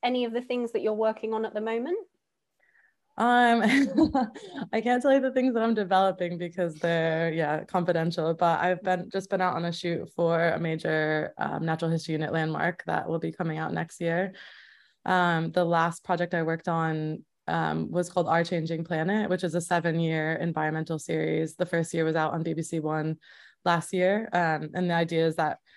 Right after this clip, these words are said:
Speaker 2: we would return to these iconic landscapes like the Arctic, like the Amazon, year on year and see the changes that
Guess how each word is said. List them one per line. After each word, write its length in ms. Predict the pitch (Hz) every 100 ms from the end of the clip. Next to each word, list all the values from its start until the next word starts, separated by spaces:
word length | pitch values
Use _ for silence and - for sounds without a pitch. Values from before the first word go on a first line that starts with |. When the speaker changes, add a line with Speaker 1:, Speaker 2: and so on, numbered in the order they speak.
| - -
Speaker 2:
we 100 | 185
would 220 | 165 160
return 480 | 170 170 170 165 165
to 100 | 175
these 320 | 165 160 156
iconic 460 | 160 - 160 160 156
landscapes 580 | 151 160 - 156 160
like 180 | 156 160
the 80 | -
Arctic, 460 | 160 160 - 160 165
like 140 | 160
the 100 | 160
Amazon, 540 | 165 160 156 151 156 - _ _ -
year 220 | 190 175
on 220 | 165 160
year 300 | 160 156 175
and 200 | 170 170
see 140 | 175
the 140 | 170 165
changes 480 | 170 160 156 160 160
that 160 | 147